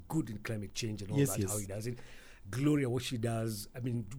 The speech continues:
Speaker 1: do you have to have all that knowledge of everything
Speaker 2: Yes, yes.
Speaker 1: for you to
Speaker 2: Uh,
Speaker 1: vie for that position?
Speaker 2: yes, I hope you p-,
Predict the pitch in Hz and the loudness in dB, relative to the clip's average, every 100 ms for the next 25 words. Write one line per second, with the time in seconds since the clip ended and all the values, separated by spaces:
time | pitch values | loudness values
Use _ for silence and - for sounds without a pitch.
0 | 127 - - 165 175 - 147 156 160 139 | -10 -10 0 0 0 -4 -4 -2 -2 -2
1 | 131 143 156 139 127 120 147 139 127 - | -4 -2 -2 -2 -2 -2 -2 -2 -4 -4
2 | 98 85 - - 135 - 107 143 131 127 | -6 -8 -10 2 4 6 2 2 4 4
3 | 117 151 143 135 123 123 123 110 117 104 | 4 4 2 0 -2 -2 -2 -2 -2 -4
4 | 87 - 123 - 117 151 139 123 | -8 2 2 4 2 2 2 0